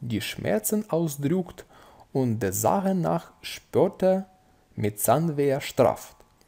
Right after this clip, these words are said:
То есть какая-то, э, полуфигура, которая выражает боль, собой как бы выражает боль, и согласно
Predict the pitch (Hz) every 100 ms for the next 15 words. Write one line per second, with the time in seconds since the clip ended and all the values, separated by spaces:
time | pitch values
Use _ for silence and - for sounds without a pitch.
0 | _ _ - 98 - - 123 120 - -
1 | 147 110 110 - _ _ 151 160 127 -
2 | 117 123 - 127 175 226 254 - _ _
3 | _ - - - 147 113 104 113 113 117
4 | 143 135 - - - _ _ _ _ _
5 | _ _ _ _ _ 120 117 110 110 196
6 | 254 - _ _ _ _ _ _ _ _
7 | _ - - - 120 143 131 - 123 113
8 | - - _ - 117 113 127 107 113 113
9 | 170 254 254 - - - - _ - 180
10 | 143 - - - 113 123 123 143 127 -
11 | - -